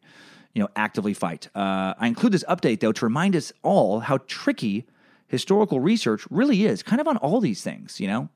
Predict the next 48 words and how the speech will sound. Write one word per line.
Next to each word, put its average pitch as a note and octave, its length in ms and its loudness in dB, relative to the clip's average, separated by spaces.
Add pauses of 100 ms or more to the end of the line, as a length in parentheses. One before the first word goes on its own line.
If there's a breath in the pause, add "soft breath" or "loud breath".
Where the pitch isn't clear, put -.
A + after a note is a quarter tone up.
<laughs> - 180 -8
on - 60 -4 (100)
all A3 180 -2
these - 140 -8
things. G#2+ 260 0 (320 loud breath)
When C#3+ 140 -4
researching D#3+ 560 0
any B3 180 4
historical G#2+ 460 0
event F2+ 360 -4
or G2 80 -8
person, F3+ 480 0
especially D#3+ 440 -2
in A2 80 2
the, G2 160 -2
in G2+ 80 -2
the G2 60 -2
days G#2 260 0
before E3 320 0
videos G#2 300 2
and G#2+ 80 -6
audio B2 260 2
recording, C#3+ 420 0 (440 loud breath)
you're E3+ 80 -6
just - 160 -8
kind E4+ 100 -4
of E4+ 60 -2
at - 80 -2
the C4+ 60 2
mercy A#3+ 380 2
of A2+ 120 0
whoever F#3 240 4
was D3 100 2
writing E3+ 280 2
the C#3+ 60 0
article. F3 400 0 (160)
I - 40 -2
mean, G#3 120 4
even C#4+ 140 4
with F4+ 100 2
the C4+ 80 6
Heaven's C4+ 300 4
Gate C#4 220 0
stuff, - 280 -4
even F3 200 0
the E3+ 80 2
more F3+ 160 4
modern, E3+ 400 2